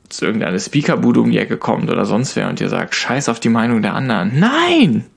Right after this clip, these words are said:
Nein! Eben nicht. Nutz lieber das Wissen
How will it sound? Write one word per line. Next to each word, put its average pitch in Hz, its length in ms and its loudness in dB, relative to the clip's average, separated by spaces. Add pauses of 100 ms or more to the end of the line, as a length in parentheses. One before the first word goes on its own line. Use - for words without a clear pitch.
(320)
Nein! 480 520 0 (1500)
Eben 107 220 0
nicht. 107 440 -2 (1400)
Nutz 143 640 0 (300)
lieber 110 340 -2
das - 240 -10
Wissen - 380 -6